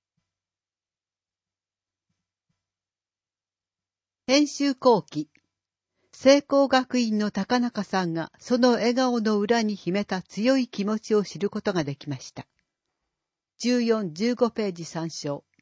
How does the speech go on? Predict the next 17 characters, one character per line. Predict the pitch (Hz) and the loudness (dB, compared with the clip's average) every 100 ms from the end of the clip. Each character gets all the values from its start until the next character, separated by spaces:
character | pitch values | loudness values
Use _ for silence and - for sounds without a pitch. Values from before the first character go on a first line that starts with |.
| _ _ _ _ _ _ - | _ _ _ _ _ _ -2
間 | 233 | 2
も | 254 294 | 4 4
な | 294 | 2
く | - | -2
卒 | 220 226 - | 0 0 0
業 | 254 294 277 | 2 2 2
シ | - 277 | 0 -2
ー | |
ズ | 202 185 | -2 -4
ン | |
で | 160 | -4
す | 156 165 | -8 -6
ね。 | 170 - _ _ _ _ _ _ _ _ | -6 -8 _ _ _ _ _ _ _ _
高 | 240 240 285 | -4 2 2
中 | 262 226 | 2 -4
さ | - 190 | -4 -6
ん、 | - | -6